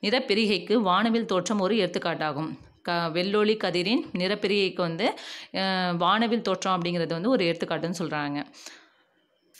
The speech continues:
சூரியன் இருக்கும் திசைக்கு எதிர் திசையில தான் வானவில்லை காண முடியும். சூரியன் இருக்கும் திசைக்கு எதிர் திசையில தான் என்ன இருக்கும்? வானவில் இருக்கும்.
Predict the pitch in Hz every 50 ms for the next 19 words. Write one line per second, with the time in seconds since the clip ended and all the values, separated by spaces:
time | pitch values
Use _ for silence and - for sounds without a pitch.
0 | - _ - - - - - - - 269 269 269 269 277 285 285 262 226 208 208
1 | - 190 180 170 - 180 180 - 226 226 220 - 196 196 247 285 285 - 190 196
2 | 240 254 - 240 220 226 202 175 175 170 202 233 220 180 185 202 214 190 190 190
3 | 202 196 196 175 165 165 160 156 151 151 143 - - - - 220 220 220 214 214
4 | 208 202 185 175 185 180 170 170 175 175 - 196 190 180 - 180 170 170 190 -
5 | 185 214 208 - 196 196 190 214 208 202 208 202 196 196 190 180 160 156 156 160
6 | 170 185 190 175 185 208 190 165 156 160 - - 190